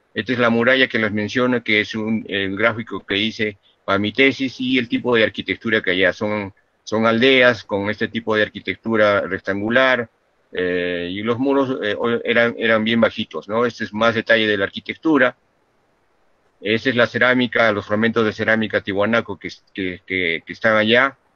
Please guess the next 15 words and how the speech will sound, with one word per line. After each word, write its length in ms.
Esta 220
es 60
la 100
cerámica 500
de 80
la 140
fase 300
Cazapata, 600
como 380
pueden 260
ver 140
esos 260
vasos, 540
eh, 200
o, 220